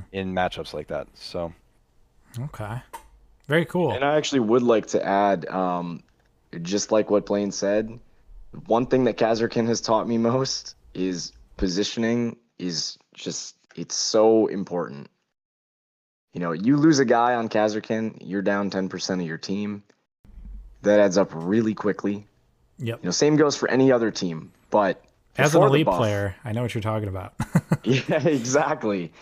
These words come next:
Speaker 3: So it's, you know, that was one thing, and that, that's also why I, I don't think that they're an S team, because I feel like you probably couldn't just hop into them with no practice and expect to do well. They
Speaker 2: Mm-hmm.
Speaker 3: don't have as many game-breaking things.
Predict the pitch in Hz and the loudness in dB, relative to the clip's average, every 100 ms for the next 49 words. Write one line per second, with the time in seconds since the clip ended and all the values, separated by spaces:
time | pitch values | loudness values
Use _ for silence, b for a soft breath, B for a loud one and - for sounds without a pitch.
0 | B B _ _ _ - 117 110 110 135 | B B _ _ _ 0 4 6 6 4
1 | - - 131 127 - 82 120 151 156 127 | -2 0 2 2 0 -2 0 2 2 2
2 | 135 131 123 110 92 135 131 143 147 156 | 2 2 0 2 2 0 2 0 2 0
3 | 127 127 110 110 104 - 101 80 - 101 | 2 2 4 4 4 2 -2 0 0 0
4 | 98 - - 95 - - 82 98 92 - | -2 -10 -8 -6 -8 -10 -4 -4 -4 -6
5 | - - - 110 117 139 _ b b _ | -8 -8 -8 -6 -6 -8 _ b b _
6 | - 113 117 - 147 135 - - _ 101 | -14 -2 -2 2 4 4 0 -16 _ -10
7 | - - - 123 131 135 - 135 110 95 | -10 -8 0 2 2 0 2 0 0 -8
8 | 95 - 104 107 104 101 92 92 87 90 | -10 -2 0 0 -2 -2 -4 -6 -6 -8
9 | 90 - 90 87 87 - - 82 82 - | -8 -4 -4 -4 -10 -10 -14 -16 -14 -10
10 | 82 - 69 76 71 60 58 - _ _ | -10 -10 -12 -10 -6 -6 -6 -10 _ _
11 | _ _ _ _ _ - 107 110 127 120 | _ _ _ _ _ -2 2 4 4 4
12 | 117 117 110 110 104 104 104 101 98 95 | 2 2 2 0 2 0 2 0 0 -2
13 | 92 - 95 104 - | -6 -6 -6 -6 -10